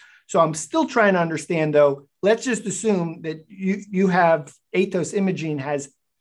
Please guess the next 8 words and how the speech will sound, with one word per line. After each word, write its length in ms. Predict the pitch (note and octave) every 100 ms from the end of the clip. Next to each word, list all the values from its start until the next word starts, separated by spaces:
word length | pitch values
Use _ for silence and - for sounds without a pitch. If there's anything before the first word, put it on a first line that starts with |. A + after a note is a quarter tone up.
| _
annotation 920 | F#3+ G3+ F3+ - G3+ G#3 F#3 D3+ D3+ -
on 180 | C#3+ C#3
steroids. 760 | C#3 - A3 F#3 B2+ A2+ G#2+ - _ _ _ -
Why 360 | B2+ F#3+ B3+
is 200 | C#4 A3+
that 320 | G#3 F#3 -
way 420 | D#3+ D3 F#3 G#3 G#3+
more 640 | F#3+ F3+ F3+ F3 E3+ -